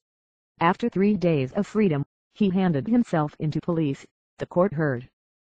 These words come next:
The judge, Recorder David Hunt Q C, described the escape as sophisticated and ingenious.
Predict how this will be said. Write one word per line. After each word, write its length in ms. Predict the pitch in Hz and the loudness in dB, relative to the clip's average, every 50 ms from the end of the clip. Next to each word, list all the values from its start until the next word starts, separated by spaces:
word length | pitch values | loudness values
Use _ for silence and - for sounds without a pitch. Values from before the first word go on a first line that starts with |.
| _ _ _ - | _ _ _ -10
The 80 | 151 | -8
judge, 260 | 143 135 160 160 151 135 - _ _ _ _ _ | -2 0 0 0 0 -2 -8 _ _ _ _ _
Recorder 400 | 208 226 - - 190 185 180 180 | 0 0 2 4 2 2 4 4
David 360 | 180 214 220 175 135 123 - | 4 4 4 4 4 0 -2
Hunt 300 | - - - 190 185 - 180 | -4 -2 -2 -2 -2 -2 -4
Q 140 | - - 175 | -4 -4 -4
C, 360 | - - - 262 247 202 175 - _ _ _ _ _ _ | 0 2 4 4 4 4 2 -2 _ _ _ _ _ _
described 460 | 151 147 - - - 160 160 170 170 | -6 -6 -4 -2 0 0 0 0 2
the 100 | 185 180 | 2 0
escape 380 | 180 180 - - 160 165 - - | 0 0 0 0 0 0 0 -2
as 160 | - 139 127 | -6 -8 -8
sophisticated 800 | - - 185 - - 185 - - 151 - 151 139 127 120 123 - | -6 -6 -4 -2 -2 -4 -4 -4 -4 -4 -2 -2 -2 -4 -6 -6
and 160 | - 135 131 | -6 -6 -6
ingenious. 680 | - - 170 180 - 170 156 151 139 123 107 - - - | -2 0 -2 0 2 2 2 2 2 2 0 -2 -6 -12